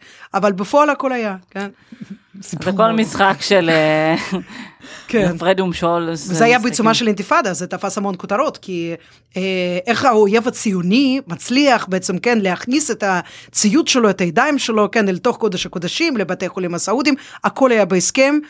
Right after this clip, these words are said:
Speaker 1: מי שידע, מי שהיה צריך לדעת, כמובן ידע מזה, מי שלא, אה, היה צריך לדעת, פרסם את הידיעות האלה, אה, זהו, בעצם, כן, אבל, אה, כמובן שאין מה להשוות בין הנפח,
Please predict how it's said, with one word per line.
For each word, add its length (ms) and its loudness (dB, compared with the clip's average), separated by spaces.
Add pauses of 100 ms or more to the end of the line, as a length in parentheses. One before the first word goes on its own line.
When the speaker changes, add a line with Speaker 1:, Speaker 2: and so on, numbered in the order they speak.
(340)
Speaker 1:
מי 120 4
שידע, 460 0
מי 120 4
שהיה 320 2
צריך 300 -8
לדעת, 280 -4
כמובן 360 -2
ידע 280 0
מזה, 280 0 (320)
מי 140 4
שלא, 420 4
אה, 220 2
היה 160 -2
צריך 240 -6
לדעת, 280 0
פרסם 320 -2
את 160 -6
הידיעות 540 0
האלה, 200 6 (480)
אה, 120 -4
זהו, 340 4
בעצם, 300 -6
כן, 200 2
אבל, 260 2
אה, 100 2
כמובן 320 2
שאין 180 4
מה 80 4
להשוות 400 0
בין 160 -2
הנפח, 560 -2